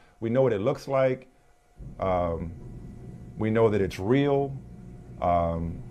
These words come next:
we live with that trauma. We live with that fear. We live with this terror as black people in this country,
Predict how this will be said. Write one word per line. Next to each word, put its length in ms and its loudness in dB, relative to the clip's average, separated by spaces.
we 140 -2
live 320 4
with 140 -2
that 180 0
trauma. 440 0
We 140 -4
live 260 0
with 160 -6
that 360 2
fear. 300 0
We 120 0
live 240 -2
with 140 -4
this 180 -4
terror 460 0
as 140 -4
black 280 0
people 240 -6
in 80 -4
this 140 -8
country, 480 -6